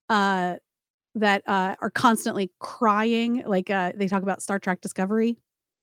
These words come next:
and how everyone on that show is constantly crying and feeling things. None of that, like, you're, with Mandalorian,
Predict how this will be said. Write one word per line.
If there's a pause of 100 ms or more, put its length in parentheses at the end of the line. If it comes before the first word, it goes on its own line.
(580)
and
how
everyone
on
that (560)
show
is
constantly
crying
and
feeling
things. (640)
None
of
that,
like,
you're, (200)
with (100)
Mandalorian,